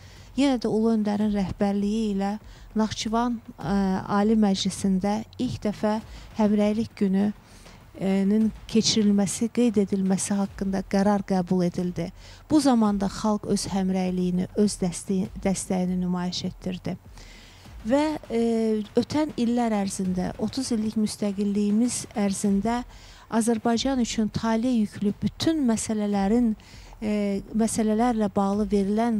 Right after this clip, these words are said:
qərarlarda, dövlətimizin verdiyi, rəhbərimizin verdiyi qərarların hər birində xalq dövlətinin yanında oldu. Xalq yekdillik nümayiş etdirdi. Düşünürəm ki, bu elə böyük bir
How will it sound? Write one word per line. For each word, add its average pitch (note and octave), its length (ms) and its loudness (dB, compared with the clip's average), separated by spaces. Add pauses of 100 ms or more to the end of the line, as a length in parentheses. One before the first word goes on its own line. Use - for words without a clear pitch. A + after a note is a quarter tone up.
qərarlarda, F#3+ 800 0 (100)
dövlətimizin G3+ 800 0
verdiyi, F#3+ 540 0
rəhbərimizin G#3+ 760 0
verdiyi G#3 400 0
qərarların G3+ 640 -2 (380)
hər C#4+ 180 4
birində G#3+ 540 0 (340)
xalq C4+ 320 2
dövlətinin G3+ 560 0
yanında F#3+ 480 0
oldu. F3 320 -2
Xalq A#3 240 -2 (320)
yekdillik A3 640 0
nümayiş F#3 520 0
etdirdi. F3+ 500 -4
Düşünürəm A#3 480 2
ki, G3+ 140 -2
bu G#3 100 4
elə G3 240 0
böyük G3+ 360 0
bir F#3+ 120 2